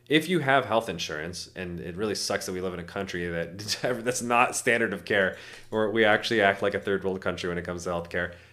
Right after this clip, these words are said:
But if you do have the blessing of having health insurance,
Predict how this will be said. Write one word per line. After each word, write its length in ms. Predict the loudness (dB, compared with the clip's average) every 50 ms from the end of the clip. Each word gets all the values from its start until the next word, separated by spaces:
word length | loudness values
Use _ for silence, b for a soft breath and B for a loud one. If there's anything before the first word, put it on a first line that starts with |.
| B B B
But 360 | 8 8 8 8 6 2 -6 -16 -12 -6
if 140 | -4 -4 -2
you 160 | -2 -2 0
do 180 | 2 4 6
have 140 | 6 6 4
the 60 | 4
blessing 420 | 0 2 2 2 2 0 -2 -2 -2
of 80 | -2
having 240 | 0 -2 0 0 -2
health 180 | -2 -4 -4 -4
insurance, 420 | -4 -6 -4 -4 -2 -4 -4 -6